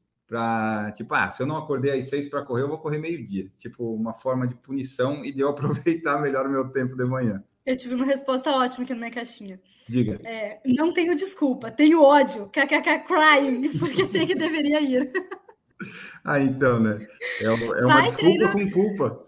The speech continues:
Speaker 2: É, treina na força do ódio.
Speaker 1: São os melhores treinos, às vezes. Um intervalado ali que a treinadora botou, você vai, ixi, você vai correndo com, ah, vamos ver aqui.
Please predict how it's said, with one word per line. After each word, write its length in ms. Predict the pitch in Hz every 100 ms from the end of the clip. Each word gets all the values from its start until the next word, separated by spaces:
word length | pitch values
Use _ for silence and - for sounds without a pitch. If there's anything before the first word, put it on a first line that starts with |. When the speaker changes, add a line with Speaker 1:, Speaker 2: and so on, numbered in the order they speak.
| -
Speaker 2:
É, 320 | 427 370 392 -
treina 300 | 302 302 339
na 100 | 403
força 280 | 427 415
do 80 | 440 523 440 440 415 269
ódio. 180 | 262 254 254 - _ _ _ _
Speaker 1:
São 220 | - 127
os 60 | 127
melhores 360 | 123 123 196 196
treinos, 300 | 196 156 127
às 120 | 104
vezes. 360 | 92 87 - _ _ -
Um 120 | 113
intervalado 600 | 107 113 104 104 104 113
ali 120 | 104 107
que 120 | 113
a 40 |
treinadora 460 | - 107 104 104 107
botou, 400 | 101 98 107 107
você 140 | 120
vai, 220 | 107 104
ixi, 540 | 123 170 339 - - _ _ _
você 120 | - 107
vai 160 | 113
correndo 340 | 120 110 131 131
com, 280 | 135 - - - _ -
ah, 420 | 131 147 156 160
vamos 220 | 147 147 135
ver 80 |
aqui. 480 | 147 147 170 180 180